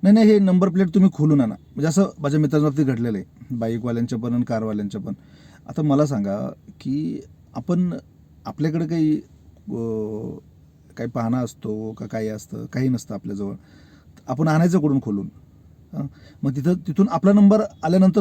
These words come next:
तो सांगतो की, "नाही, नाही, ते नंबर प्लेट खोलून आणा, मग मी बसवतो." म्हणजे आपण जवळपास, अं, हे करायचं, एखादं गॅरेज बघायचं, व आहे का, त्याच्याकडे जायचं, मग ते खो-, खोलायचं, मग ते खोलून, अं,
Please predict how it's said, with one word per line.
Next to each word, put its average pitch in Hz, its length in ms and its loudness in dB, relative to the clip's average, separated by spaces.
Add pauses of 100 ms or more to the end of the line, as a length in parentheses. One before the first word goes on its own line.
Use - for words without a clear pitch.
तो 208 60 4
सांगतो 139 340 0
की, - 380 -6
"नाही, 214 120 6
नाही, 208 180 4
ते 190 60 4
नंबर 175 280 4
प्लेट 165 200 -2 (100)
खोलून 135 260 2
आणा, 104 140 -2 (1200)
मग 147 100 2
मी 156 120 4
बसवतो." 107 400 -4 (1120)
म्हणजे 135 160 -2
आपण 156 360 0 (400)
जवळपास, 143 520 0
अं, 135 340 0
हे 131 120 0
करायचं, 113 420 -4
एखादं 123 380 -4
गॅरेज 127 340 -2
बघायचं, 107 560 -6 (360)
व 117 60 -4
आहे 117 220 -2
का, 110 180 -6
त्याच्याकडे 120 360 -6
जायचं, 110 600 -4
मग 117 140 -4 (120)
ते 120 80 -6
खो-, - 240 -16
खोलायचं, 110 640 -6 (420)
मग 120 140 0
ते 117 440 -8
खोलून, 120 400 -2
अं, 120 540 -4